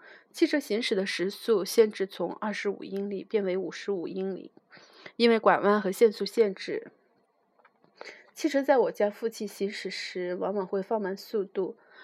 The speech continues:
然后迅速加速驶上高速公路。我们等于是往在加速或减速的车道上，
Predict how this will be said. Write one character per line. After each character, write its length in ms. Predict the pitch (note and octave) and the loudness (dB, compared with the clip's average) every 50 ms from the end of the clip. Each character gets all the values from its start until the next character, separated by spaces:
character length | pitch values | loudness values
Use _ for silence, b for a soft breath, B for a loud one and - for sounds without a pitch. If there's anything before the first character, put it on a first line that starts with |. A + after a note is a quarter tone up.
| B B | B B
然 220 | - G#3+ G#3+ A#3 | 4 4 4 4
后 160 | A3+ - D#4 D4+ | 4 0 -2 0
迅 180 | - - D#4 | 2 0 0
速 200 | C#4 - - A#3 | 0 0 0 0
加 200 | A3+ - A3+ A3 | 2 4 4 2
速 200 | A3 - - A3+ | 2 0 -2 -2
驶 180 | - - - F3 | -2 -2 -6 -6
上 180 | - - G3+ | -4 -4 -4
高 160 | G#3 A3 A3+ B3 | -2 -2 -4 -4
速 160 | - - A3 | -4 -4 -4
公 280 | F#3+ - F#3+ G3 G3+ | -2 0 0 0 0
路。 240 | G3+ G3+ - - B B B B B B B B B - | 0 -2 -2 -4 B B B B B B B B B 0
我 100 | A3+ G#3+ | 2 2
们 120 | B3+ C#4 | 4 4
等 200 | C4 B3 G3+ F#3+ | 4 4 4 4
于 220 | F#3 F#3 F#3+ G#3 | 2 0 -2 -2
是 280 | G#3+ G#3 - - B3 A#3 | -2 -2 -2 2 2 4
往 220 | G3 F3+ E3 E3 | 4 2 0 -4
在 360 | F3 - - G3+ F#3 F3 F3+ F#3 | -2 0 2 2 2 2 -2 -2
加 260 | - - A#3 A3+ A#3 | -2 0 0 0 0
速 240 | A#3 - - A#3 A3 | 0 2 2 2 4
或 140 | G#3+ G3+ | 2 0
减 180 | - - E3 F#3+ | -2 -2 -4 -6
速 160 | - - G#3+ | -4 -4 -2
的 100 | F#3+ E3+ | -2 -2
车 200 | E3+ - G#3+ G#3 | -2 -4 -4 -2
道 160 | G#3+ G#3+ G#3+ | -2 -2 -2
上， 360 | G3+ - - - F#3 F#3+ G#3 | -2 -4 -4 -4 -4 -4 -6